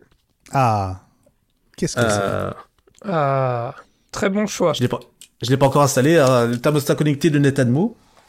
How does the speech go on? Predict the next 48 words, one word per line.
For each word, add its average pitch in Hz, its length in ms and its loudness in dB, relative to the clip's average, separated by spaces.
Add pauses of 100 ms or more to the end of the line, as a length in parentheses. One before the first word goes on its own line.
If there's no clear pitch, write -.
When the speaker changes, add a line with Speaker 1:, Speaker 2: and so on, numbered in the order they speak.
(400)
Speaker 2:
Alors, 123 120 4
je 139 60 2
suis - 140 -4
passé 180 220 4
par 202 120 4
une 170 80 4
promo 180 320 2
N 156 160 2
J, 180 240 0
j'ai 127 80 0
pas 139 120 0
d'action 139 280 -2
chez 127 140 0
N 123 80 2
J 139 160 0
ni 156 80 2
chez, 135 200 0
chez 135 140 0
Ikea, 123 200 2
hein, 101 100 -2
je 113 100 -6
précise. 180 340 -4 (500)
<laughs> - 460 -18
Je 131 60 0
suis 139 100 2
Speaker 1:
Tout 156 60 4
va 156 80 6
Speaker 2:
passé 131 140 2
Speaker 1:
bien. - 40 0
Speaker 2:
par, 135 300 4
par 127 160 2
N 127 120 4
J, 151 200 2
en - 20 4
fait, 180 300 0
euh, 131 340 2
où 160 80 2
ils 139 60 4
faisaient 151 180 2
une 185 80 2
promotion, 156 540 0
en 190 40 -2
fait, - 200 -12
euh, 135 380 4
le 131 100 4
co-, 139 80 -4
thermostat 180 420 0
connecté 180 540 -2